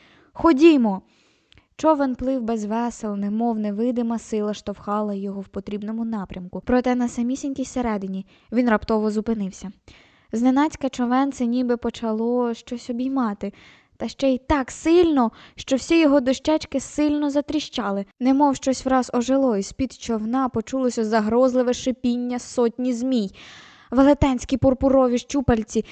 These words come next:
спробували схопити наймолодшого з товаришів, вщент розчавивши човна.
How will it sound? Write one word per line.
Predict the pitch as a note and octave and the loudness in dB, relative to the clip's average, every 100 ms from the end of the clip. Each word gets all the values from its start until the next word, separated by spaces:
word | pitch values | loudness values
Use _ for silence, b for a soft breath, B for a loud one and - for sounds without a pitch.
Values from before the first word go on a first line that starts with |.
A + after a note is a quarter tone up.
| B | B
спробували | - - C#4 C4 C4 C4 B3+ | -16 0 4 4 4 4 2
схопити | - C4+ D#4 D4 B3+ | 2 2 4 4 4
наймолодшого | B3+ C4 C4+ C#4 D#4 D4+ D4 | 4 2 2 2 2 0 -4
з | D4+ | -2
товаришів, | - C#4+ D4 A#3 G#3+ - G3+ B B B | 0 4 4 4 -2 -6 -10 B B B
вщент | - - D4+ C#4+ C4 | -14 -4 0 0 0
розчавивши | B3+ - C4 C4 B3+ C4 | -2 0 2 2 0 -4
човна. | - C4 B3 G#3+ | 0 0 2 0